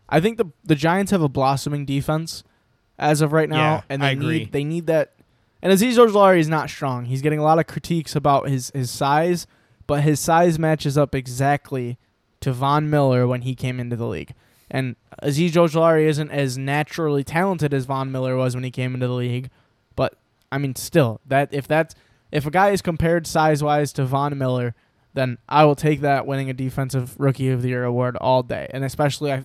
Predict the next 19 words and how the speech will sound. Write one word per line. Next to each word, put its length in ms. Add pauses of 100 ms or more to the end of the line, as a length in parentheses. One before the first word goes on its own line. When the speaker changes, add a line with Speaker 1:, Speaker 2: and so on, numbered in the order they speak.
Speaker 1:
the 180
impact 380
I 60
think 220
he'll 120
have 320
in 120
the, 120
in 280 (360)
the 80
middle 380
of 100
the 80
Giants' 380
defense, 400
I 80
think 160
it's 160
just 320